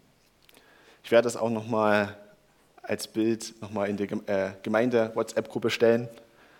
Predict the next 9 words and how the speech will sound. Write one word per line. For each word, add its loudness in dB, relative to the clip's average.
vielleicht -4
auch -8
bei -6
Facebook -4
posten, -8
mal -12
sehen. 0
Aber 2
genau, 2